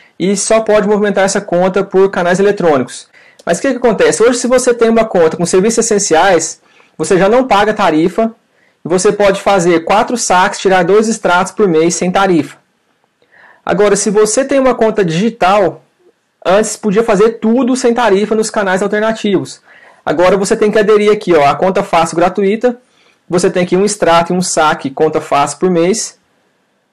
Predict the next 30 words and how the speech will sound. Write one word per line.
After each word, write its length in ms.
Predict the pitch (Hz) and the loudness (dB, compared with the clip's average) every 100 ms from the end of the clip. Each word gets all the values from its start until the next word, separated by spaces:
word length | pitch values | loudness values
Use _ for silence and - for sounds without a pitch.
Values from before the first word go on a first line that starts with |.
| _ _ _ _ _ _ | _ _ _ _ _ _
Ou 260 | 196 220 240 | 2 4 4
você 240 | 233 240 | 2 2
tem 160 | 226 214 | 0 0
que 80 | 226 | 2
aderir 260 | 214 214 | 4 4
à 40 | 220 | 2
conta 240 | 226 220 | 0 -2
fácil 320 | 220 202 196 | 0 0 0
bônus, 400 | 214 233 214 165 | 2 4 4 2
que 80 | 175 | 0
aí 40 | |
você 140 | 175 185 | 0 -2
vai 80 | 196 | -2
pagar 260 | 190 190 | 0 0
nove 260 | 185 196 214 | 2 2 2
e 20 | |
noventa 320 | 220 208 208 | 2 2 0
por 160 | 226 214 | 0 0
mês 340 | 170 180 202 | 2 0 0
pra 180 | - 202 | 0 0
ter 200 | 202 202 | 2 0
a 40 | |
quantidade 680 | 208 202 190 180 180 190 196 | 0 -4 -2 -2 0 0 -2
também 300 | 202 190 190 | -2 0 0
muito 280 | 196 202 233 - | 2 2 0 0
baixa 380 | 175 185 202 151 | 2 2 0 -4
de 160 | 151 | -6
serviços 500 | 165 196 180 180 185 | -2 0 0 0 -2
aqui 220 | 196 185 | -4 -2
incluídos. 560 | 180 202 190 156 139 - | -4 -2 0 0 -4 -16